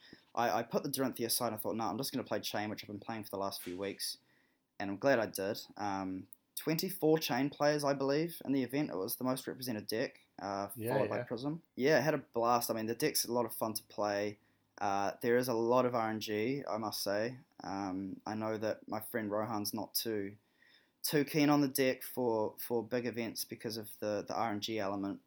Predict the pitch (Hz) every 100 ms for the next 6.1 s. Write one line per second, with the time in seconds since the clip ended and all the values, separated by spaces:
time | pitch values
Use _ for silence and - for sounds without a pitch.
0 | _ _ 156 165 147 147 147 143 135 143
1 | - - 135 135 - 123 131 131 127 120
2 | 120 120 - - 127 123 - 127 117 117
3 | 113 139 135 - 147 143 - 113 113 113
4 | 120 - _ 185 113 110 110 110 - -
5 | 117 131 - 123 123 - 113 110 110 -